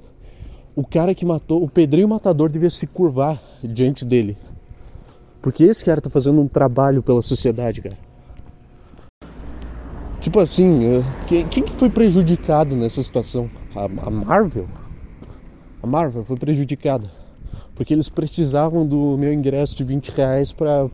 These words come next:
botar mais efeito especial nos filmes de bosta deles. Os filmes lixo que eles fazem. Eles precisavam dos meus vinte reais pra botar no orçamento pra fazer a cena do She-Hulk da mulher dançando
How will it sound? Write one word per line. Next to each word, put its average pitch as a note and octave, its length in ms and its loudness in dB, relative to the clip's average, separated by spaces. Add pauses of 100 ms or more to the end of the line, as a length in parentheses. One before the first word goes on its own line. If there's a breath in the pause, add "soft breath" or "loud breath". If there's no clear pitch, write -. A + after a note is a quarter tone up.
(180)
botar C3 380 -2
mais D3 260 0
efeito D3+ 240 -2
especial C#3+ 400 -4
nos C#3+ 140 -4
filmes C#3+ 260 -2
de C#3 120 -4
bosta C3 1000 0
deles. A#2 460 -2 (840 loud breath)
Os - 100 -16
filmes E3 220 2
lixo D#3+ 480 0
que - 100 -8
eles A#2+ 160 -6
fazem. B2+ 320 -4 (640 loud breath)
Eles B2+ 140 -4
precisavam D#3 640 0
dos D3+ 180 0
meus D3 300 4
vinte C#3 300 -2
reais C#3+ 360 -2
pra - 120 -8
botar D3 260 2
no D3+ 80 4
orçamento C#3+ 460 0
pra C#3+ 140 -4
fazer C#3 220 0
a C#3+ 40 0
cena C#3+ 380 0
do C3+ 260 -2
She-Hulk C#3+ 540 0
da D3 180 0
mulher C#3+ 260 -2
dançando C#3 460 2